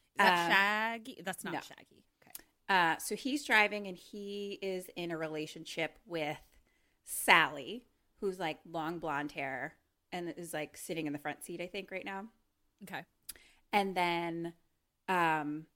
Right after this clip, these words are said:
Speaker 2: Pam and Shaggy are a couple as well.
Speaker 1: Okay.
Speaker 2: And so Pam is really into, like, astrology. So she's, like, sitting up front, like, reading, like, a zodiac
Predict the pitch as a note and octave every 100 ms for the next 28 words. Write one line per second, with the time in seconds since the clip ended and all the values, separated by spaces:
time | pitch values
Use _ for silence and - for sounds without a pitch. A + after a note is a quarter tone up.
0 | _ _ _ _ - A3+ G3+ F#3 F3+ E3+
1 | - - F#3 E3+ - - - F#3 _ -
2 | D#3+ D3+ - - D3+ D3 D3 - C3+ -
3 | - - _ _ _ - G#3 F3+ F#3+ _
4 | _ _ - F#3 - E3+ F3 - D4 E4
5 | D#4 G3 F#3+ F3 F3 E3+ E3 D#3 C#3+ D3+
6 | - C#3+ C#3 D3 - - D#3+ - F#3+ F#3+
7 | G#3 - G3+ F3+ E3 E3 _ _ - -
8 | _ G3 - - E3+ D#3 E3 D3+ E3+ E3+
9 | F3 E3+ E3 D3+ D3 E3 D#3+ D#3+ D3 D#3+
10 | D#3